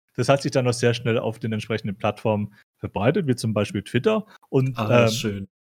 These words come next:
Speaker 1: und siehe da, kurz darauf war dieser Eintrag wieder da und da hat wohl irgendjemand einen Fehler gemacht.
Speaker 2: Ja, ja, ja, ist, ist immer ein Fehler, immer ein Fehler. Ist richtig.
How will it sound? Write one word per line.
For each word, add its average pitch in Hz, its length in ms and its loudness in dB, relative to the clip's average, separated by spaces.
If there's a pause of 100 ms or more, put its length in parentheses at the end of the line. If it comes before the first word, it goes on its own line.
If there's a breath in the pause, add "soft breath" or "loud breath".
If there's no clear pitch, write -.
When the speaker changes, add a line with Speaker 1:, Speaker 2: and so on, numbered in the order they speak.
(240)
Speaker 1:
und 143 180 4
siehe 120 300 2
da, 117 260 4
kurz - 320 -2
darauf 117 300 2
war 131 80 0
dieser 120 260 -2
Eintrag 120 380 -4
wieder 131 160 0
da 160 140 0
und 127 140 0
da 104 120 -4
hat 120 160 -8
wohl 117 80 -6
irgendjemand 110 400 -6
einen 120 100 -4
Fehler 113 360 0
gemacht. 92 420 -4 (600 loud breath)
Speaker 2:
Ja, 135 180 6
ja, 107 240 4
ja, 104 140 -2
ist, 139 200 -2
ist 117 160 -8
immer 117 180 0
ein 101 100 0
Fehler, 92 340 -10
immer 101 140 -8
ein 85 100 -10
Fehler. 85 340 -14 (380)
Ist 117 160 -10
richtig. 104 400 -10